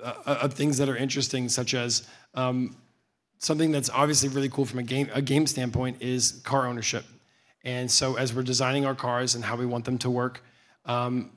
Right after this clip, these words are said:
something that the blockchain makes really easy and that we're going for is, um, not really easy. I shouldn't say that. There's <laughs> guys in the room who are working on this. Um, but how you upgrade your car, right? The parts of your car. So as you wanna upgrade something, you can kinda put these things together. So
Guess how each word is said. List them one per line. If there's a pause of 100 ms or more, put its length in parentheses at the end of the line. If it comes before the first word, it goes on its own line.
(160)
something
that
the
blockchain
makes
really
easy (280)
and
that
we're
going
for
is, (300)
um, (540)
not
really
easy. (120)
I
shouldn't
say
that.
There's
<laughs>
guys
in
the
room
who
are
working
on
this. (420)
Um,
but
how
you
upgrade
your
car, (120)
right?
The
parts
of
your
car. (240)
So
as
you
wanna
upgrade
something, (260)
you
can
kinda
put
these
things
together.
So